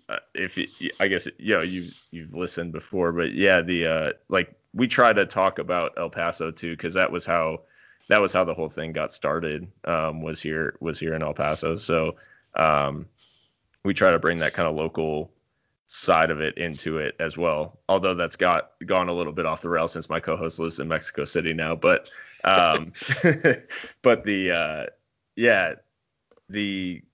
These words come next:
when I reached out to the, to El Paso U S L at the time, um, just when they had just announced, you know, that there would be a team, um, the,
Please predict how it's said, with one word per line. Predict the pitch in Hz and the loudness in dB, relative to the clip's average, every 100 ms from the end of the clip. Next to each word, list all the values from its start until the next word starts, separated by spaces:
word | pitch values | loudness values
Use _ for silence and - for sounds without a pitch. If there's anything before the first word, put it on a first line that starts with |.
| _ _ _ | _ _ _
when | 110 107 | -4 2
I | 98 | 2
reached | 98 104 - 95 | 2 -4 -2 2
out | 92 90 - - | 2 2 -4 -10
to | 95 | -8
the, | 90 85 82 82 - _ _ _ - _ - | -2 -2 -2 -4 -8 _ _ _ -20 _ -10
to | - 92 87 80 - | -2 0 0 -4 -2
El | 92 | -4
Paso | 85 85 87 - 90 | 0 0 0 0 -2
U | 85 90 | -2 -4
S | 80 - | -4 0
L | 85 85 85 | 0 0 0
at | 82 80 | -2 -4
the | 82 | -6
time, | 80 82 82 82 80 80 _ | -6 -4 -2 -2 -6 -10 _
um, | - 78 78 | -6 -4 -4
just | 82 82 - - | -4 -6 -6 -10
when | 87 90 90 | -2 0 2
they | 85 | 2
had | 82 | 0
just | 82 - | -4 -2
announced, | 78 78 78 - - | -2 -2 -4 -8 -6
you | 82 | -4
know, | 78 | -2
that | 78 76 - | -2 -2 0
there | 85 | -2
would | 82 87 82 82 | -2 -2 -4 -2
be | 80 73 | -4 -2
a | |
team, | - 78 78 78 80 - - - _ - | -4 -6 -4 -6 -8 -14 -20 -20 _ 0
um, | 82 78 71 71 69 - _ _ _ _ | 4 4 2 -2 -6 -14 _ _ _ _
the, | 69 73 90 85 85 78 | -12 -2 0 2 2 0